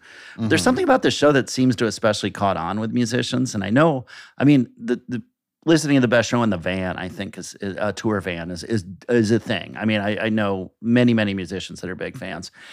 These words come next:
Speaker 1: Um, were you, was it conscious at some point that you realized this was taking off with bands and musicians, or was it just natural due to who you guys knew and who you hung out with?
Speaker 2: No, it was surprising. It was incredibly flattering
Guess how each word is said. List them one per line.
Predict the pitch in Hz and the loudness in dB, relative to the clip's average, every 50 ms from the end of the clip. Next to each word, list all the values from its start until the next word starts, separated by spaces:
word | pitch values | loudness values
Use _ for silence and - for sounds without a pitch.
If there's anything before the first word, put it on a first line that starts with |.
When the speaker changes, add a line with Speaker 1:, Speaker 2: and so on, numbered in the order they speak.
| - - - - - - _ _ - | -18 -18 -18 -18 -20 -20 _ _ 4
Speaker 1:
Um, | 147 151 151 143 135 - - _ _ _ _ _ _ _ _ _ _ _ _ | 6 6 6 4 2 -4 -10 _ _ _ _ _ _ _ _ _ _ _ _
were | - - - - 156 170 196 | -16 -14 -6 0 0 2 4
you, | 240 - 285 - - - - - | 4 4 2 0 -4 -8 -6 0
was | 143 160 165 | 0 2 4
it | 214 233 - | 2 2 2
conscious | - - 151 170 175 - 202 185 | 0 2 2 2 2 0 -2 0
at | 208 202 196 | 0 -2 0
some | - 190 185 180 | 0 0 -2 0
point | - 196 190 190 185 185 | 0 2 2 2 2 2
that | 175 160 | 0 2
you | - 151 147 | 2 2 2
realized | 147 139 143 151 151 - | 4 4 4 2 2 0
this | 143 151 - - | -2 -4 -2 -2
was | 147 131 | -2 -2
taking | - - 139 135 139 131 127 | 0 0 0 2 2 2 2
off | 123 127 135 - 139 | 2 2 0 0 -4
with | 131 107 - - - _ _ | -6 -6 -8 -14 -20 _ _
bands | 123 113 120 127 131 120 | 0 2 2 2 2 2
and | 131 | 2
musicians, | 123 120 117 104 123 117 - 139 135 123 | 2 2 2 2 0 0 2 0 0 2
or | 123 120 | 2 2
was | 120 117 | 4 4
it | 160 156 | 2 2
just | - - 120 - | 0 -4 -4 0
natural | 120 107 107 107 110 - 104 98 | 2 2 4 2 2 0 -2 -4
due | 95 87 98 98 | -2 -2 -2 -2
to | 90 92 85 | 0 -2 -4
who | 78 90 | -2 -2
you | 101 95 92 | -2 -2 -2
guys | 85 90 85 85 82 - | -2 -2 -2 -2 -4 -6
knew | 87 87 82 82 80 73 | -8 -6 -6 -6 -8 -8
and | 78 80 76 73 - _ _ | -10 -10 -12 -14 -16 _ _
who | - 92 | -12 -10
you | 95 - 85 | -8 -8 -8
hung | - - - - | -8 -8 -10 -10
out | - 50 50 - | -10 -12 -12 -12
with? | - - - - _ _ _ _ _ _ _ 330 | -14 -16 -18 -20 _ _ _ _ _ _ _ -6
Speaker 2:
No, | 339 330 285 233 | -4 -4 -2 -2
it | 180 220 233 | -4 -4 -4
was | 247 262 240 | -6 -6 -6
surprising. | - 277 247 - - 190 180 185 190 196 185 160 185 180 175 175 170 160 151 - _ _ _ _ - | -6 -6 -8 -2 2 4 4 4 4 2 0 -2 -4 -4 -4 -4 -6 -8 -10 -14 _ _ _ _ 2
It | 165 | 2
was | 160 139 117 113 - _ | 2 2 0 -6 -8 _
incredibly | 143 120 110 - 202 214 214 202 190 190 | -8 -8 -2 0 2 4 4 4 2 0
flattering | 165 - - 165 160 156 156 147 147 147 143 143 139 131 - - | -2 0 2 2 4 4 4 2 2 0 0 0 -2 -4 -6 -10